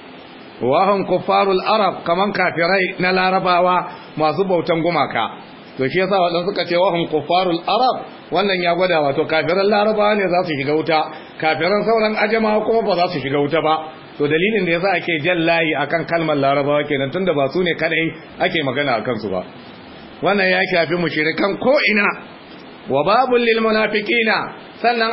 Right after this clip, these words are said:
akwai hawa ta musamman ga munafikai masu bayyana musulunci, masu boye kafirci, babban munafinci. Domin munafinci ya kasu kashi biyu. Akwai munafinci na hali, akwai munafinci na ainihin kafirci.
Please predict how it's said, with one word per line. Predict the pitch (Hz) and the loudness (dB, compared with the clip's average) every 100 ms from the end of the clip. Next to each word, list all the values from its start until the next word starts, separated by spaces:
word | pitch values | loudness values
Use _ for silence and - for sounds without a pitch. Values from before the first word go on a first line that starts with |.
| 208 | 0
akwai | 214 208 | 2 2
hawa | 214 220 208 214 | 2 4 4 2
ta | 220 220 | 2 2
musamman | 208 233 240 233 175 131 - - | 2 0 2 2 0 -2 -10 -4
ga | 165 180 | 0 2
munafikai | 190 185 180 185 226 214 196 - - - 151 | 2 0 0 0 2 0 0 -6 -16 -8 0
masu | 170 170 202 | 0 2 2
bayyana | 254 254 220 214 | 2 2 2 2
musulunci, | 214 220 233 233 214 | 0 2 0 2 0
masu | 185 175 226 226 | 2 2 2 2
boye | 254 214 | 2 2
kafirci, | 202 196 190 190 190 151 - 160 | 2 0 2 0 -2 -4 -4 -4
babban | 190 185 302 294 | -2 2 0 2
munafinci. | 277 269 240 247 196 107 - - - - - - - | 2 2 2 0 0 -4 -6 -18 -20 -20 -20 -12 -2
Domin | 151 190 | 0 2
munafinci | 214 214 202 220 196 | 2 2 2 0 2
ya | 180 185 | 0 0
kasu | 151 156 | -4 -2
kashi | 170 147 131 | -2 -2 0
biyu. | 123 117 - - - - - | 0 -2 -6 -18 -20 -16 -4
Akwai | 151 202 220 | -2 0 0
munafinci | 233 226 220 220 226 220 202 190 185 | 2 2 0 2 0 0 -2 -2 -4
na | 175 180 | -4 -2
hali, | 185 185 185 170 - - - - | 0 0 0 -2 -8 -18 -10 -4
akwai | 156 202 220 | 0 2 2
munafinci | 233 233 220 226 226 220 202 202 196 - - | 2 2 2 0 0 0 0 0 -4 -12 -4
na | 180 | 0
ainihin | 180 185 175 185 | 2 0 0 0
kafirci. | 185 175 160 165 - | 2 0 2 -2 -2